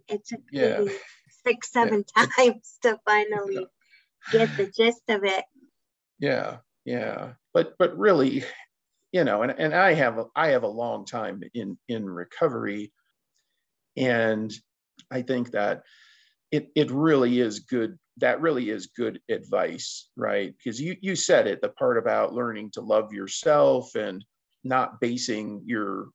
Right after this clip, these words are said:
Speaker 2: self-worth on whether or not somebody loves you back, right?
Speaker 1: Right.
Speaker 2: And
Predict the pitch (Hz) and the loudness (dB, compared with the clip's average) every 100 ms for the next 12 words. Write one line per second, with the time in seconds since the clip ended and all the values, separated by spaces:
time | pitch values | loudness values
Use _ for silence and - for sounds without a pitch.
0 | _ _ - - 135 117 117 113 110 120 | _ _ -12 -2 2 2 0 -8 -2 0
1 | 117 123 - _ _ _ _ _ _ 127 | 0 -4 -14 _ _ _ _ _ _ -2
2 | 120 117 117 120 113 104 101 104 101 95 | -2 0 2 4 4 0 0 0 0 -4
3 | - - _ - - 165 131 131 117 110 | -10 -20 _ -2 0 0 0 -2 0 -2
4 | 101 95 117 82 - _ _ _ _ _ | -2 -4 -2 -2 -6 _ _ _ _ _
5 | - - - 110 107 113 _ _ _ - | -20 -20 -10 -6 -6 -8 _ _ _ -8
6 | 202 208 311 311 - _ _ _ _ _ | -2 0 0 -4 -10 _ _ _ _ _
7 | _ _ _ _ _ _ - 143 123 117 | _ _ _ _ _ _ -6 -2 -2 -2
8 | 110 | -6